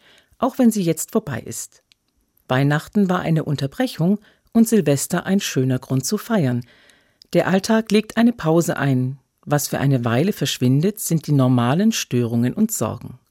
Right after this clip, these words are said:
Wenigstens teilweise und so gut das eben gerade geht. Die Lasten des Lebens für ein paar Tage vergessen, und zwar bevor es zu spät ist,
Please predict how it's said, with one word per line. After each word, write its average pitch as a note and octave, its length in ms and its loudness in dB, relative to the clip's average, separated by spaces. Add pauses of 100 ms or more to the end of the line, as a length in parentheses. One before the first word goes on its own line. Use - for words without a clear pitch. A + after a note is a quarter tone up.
(160)
Wenigstens A#2 420 -2
teilweise C3+ 680 0
und F#3 140 0
so A3 100 -2
gut G3 220 -4
das G#3 160 -4
eben E3 240 -2
gerade E3 340 -4
geht. - 400 -12 (840)
Die F#3+ 80 2
Lasten F#3+ 400 0
des E3 180 0
Lebens F#3 420 2
für - 120 -4
ein E3 160 0
paar D#3+ 180 -2
Tage E3 340 -2
vergessen, D3 760 -2 (160)
und D#3 160 -2
zwar D3 300 0
bevor C#3+ 420 0
es - 180 -4
zu - 140 -6
spät B2+ 340 -2
ist, - 300 -10